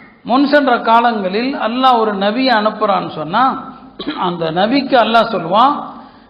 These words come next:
"நீங்க இந்த உம்மத்துக்கெல்லாம் சாட்சி, உங்களுடைய உம்மத்துக்கு நீங்க சாட்சின்னு" சொல்லுவான். அவர் சாட்சியா இருப்பார். ஆனால் இந்த உம்மத்தை அல்லாஹ் முந்தைய சமுதாயங்களுக்கெல்லாம் சாட்சியாக ஆக்கிட்டான்.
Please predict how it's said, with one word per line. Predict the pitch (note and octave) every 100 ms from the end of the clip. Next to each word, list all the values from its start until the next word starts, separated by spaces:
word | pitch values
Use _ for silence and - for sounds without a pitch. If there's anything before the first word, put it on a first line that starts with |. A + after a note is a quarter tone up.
| _
"நீங்க | D3+ G#3+ C4+ C4+ C4
இந்த | A#3 A3+
உம்மத்துக்கெல்லாம் | G3+ G#3+ B3+ - - F#3+ F#3 A3 B3
சாட்சி, | E3+ E3+ E3 E3 E3 D3+ C3+
உங்களுடைய | - G3+ G3+ F#3
உம்மத்துக்கு | G#3 B3 A3+ G3+ B3 D#4+ - - -
நீங்க | - G#3+ B3+ A#3
சாட்சின்னு" | - F#3+ A3 - G#3 E3+
சொல்லுவான். | D#3+ D3+ C#3
அவர் | A3+ C4+
சாட்சியா | C4 B3+ A#3 C4
இருப்பார். | A#3+ G3 F#3 D#3 - - - - _ _ _ _ _ _ -
ஆனால் | G3 A3 F#3+ F3+ F3 F3
இந்த | G#3 C4+ D4 D#4
உம்மத்தை | C4+ C4 C4+ - F3 D#3+ D#3 D#3+ - - _ _
அல்லாஹ் | G3 A#3+ C4+
முந்தைய | B3+ A3+ C#4 D4 D#4 C4+
சமுதாயங்களுக்கெல்லாம் | B3+ C4+ C4+ C4+ C4 B3+ A#3+ - A#3 B3+ C#4+ D4
சாட்சியாக | B3 - A#3 G#3 A3
ஆக்கிட்டான். | - - - -